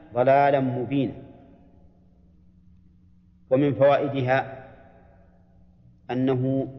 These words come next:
كلما كانت المعصية أكبر أو أكثر كان الضلال أبين وأوضح. ها،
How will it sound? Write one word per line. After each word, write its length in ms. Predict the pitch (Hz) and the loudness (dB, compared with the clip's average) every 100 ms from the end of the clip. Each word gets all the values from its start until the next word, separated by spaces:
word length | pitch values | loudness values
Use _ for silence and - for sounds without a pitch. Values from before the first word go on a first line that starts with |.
| - - - - | -20 -20 -20 -16
كلما 500 | 131 135 135 131 131 | -6 -2 0 2 0
كانت 420 | 127 123 127 127 123 | 0 0 0 0 -4
المعصية 640 | 120 127 107 - 131 123 - | -6 -6 -6 -6 -2 -2 0
أكبر 600 | 135 - 139 147 - - - - - - 123 | -2 -2 0 0 0 -14 -16 -20 -20 -2 4
أو 200 | 156 147 | 4 4
أكثر 420 | 139 - - - - - - - - - - - - - - _ | 0 -4 -14 -18 -20 -20 -20 -20 -20 -20 -20 -20 -20 -20 -20 _
كان 220 | 127 131 | -2 0
الضلال 560 | 135 107 120 135 156 - - - - - - - - - - - | 0 -2 2 2 2 -4 -14 -20 -20 -20 -20 -20 -20 -20 -10 0
أبين 420 | 135 131 127 110 - - - - - _ _ - | 0 0 -2 -2 -8 -18 -20 -20 -20 _ _ -8
وأوضح. 500 | 110 131 120 - - - - - - - - - - - - - _ _ _ _ - _ _ _ _ _ _ _ - _ _ _ _ _ _ _ _ _ _ 117 | 2 2 2 -2 -14 -16 -20 -20 -20 -20 -20 -20 -20 -20 -20 -20 _ _ _ _ -20 _ _ _ _ _ _ _ -20 _ _ _ _ _ _ _ _ _ _ -16
ها، 160 | 117 | -14